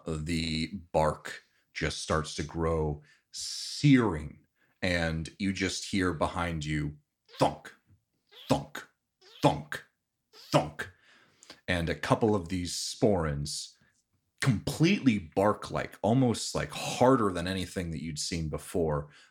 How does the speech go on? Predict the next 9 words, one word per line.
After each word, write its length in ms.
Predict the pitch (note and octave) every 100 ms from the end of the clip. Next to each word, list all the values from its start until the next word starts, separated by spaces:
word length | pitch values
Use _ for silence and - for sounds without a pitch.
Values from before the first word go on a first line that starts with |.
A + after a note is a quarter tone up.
| -
uh, 260 | E2+ D2+ - _ - - -
thud 380 | C3 F#2+ D#2 D2+ _
onto 520 | F2+ E2+ D#2+ - F2
the 100 | D2+
ground 680 | D2+ D#2+ D#2 D2+ D2 C#2 D2 - - - -
and 420 | E2+ D#2+ D2+ -
just 280 | - D#2+ -
start 380 | - E2+ - -
stirring 760 | - - - F2+ D#2+ C#2+ C2+